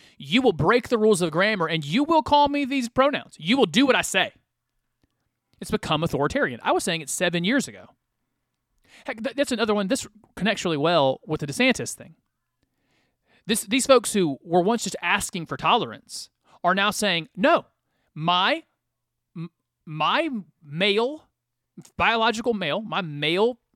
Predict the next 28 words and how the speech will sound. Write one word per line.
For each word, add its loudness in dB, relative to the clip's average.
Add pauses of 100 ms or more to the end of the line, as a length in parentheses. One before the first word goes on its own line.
(160)
child -4 (260)
is -4
going 0
to -4
compete -8
against -6
the -4
girls. -2 (480)
He's 0
gonna 2
run 2
in -2
that -2
track." -4 (500)
He's, -10
I -8
guess -6
they -6
would -6
say -4
she, -8 (560)
that -12 (440)
is -20 (120)
gonna -2
swim -2
in 0
that 2
pool -4